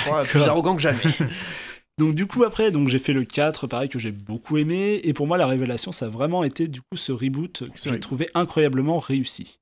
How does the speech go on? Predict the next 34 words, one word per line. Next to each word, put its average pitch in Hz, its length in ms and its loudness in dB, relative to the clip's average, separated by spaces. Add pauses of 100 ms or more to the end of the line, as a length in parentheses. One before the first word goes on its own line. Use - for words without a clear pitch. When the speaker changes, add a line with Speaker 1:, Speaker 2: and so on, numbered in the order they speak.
Speaker 1:
Mhm. 127 220 -8 (280)
Speaker 2:
Voilà. 127 420 2 (480)
Euh, 175 720 6
on 220 300 0
commence 220 480 0
un 190 80 -2
petit 185 160 -8
peu 220 560 2
à 170 80 6
parler 180 300 2
du, 156 380 2
du 143 240 0
jeu, 165 360 4
donc 160 260 -2 (140)
on, 151 100 0 (100)
on 156 120 -2
va, 180 180 2
on 156 60 -4
va 190 160 4
commencer 185 320 -4
par 175 100 2
lister 170 240 -2
ses 180 160 -2
points 190 180 -2
positifs 156 460 -2
sur 101 140 -8
lesquels 139 260 -4
on 120 60 -4
est, 139 100 -2
Speaker 1:
Mhm. 135 140 -6
Speaker 2:
on 113 40 -6
est 110 140 -8
tous 185 240 -6
d'accord. 147 580 0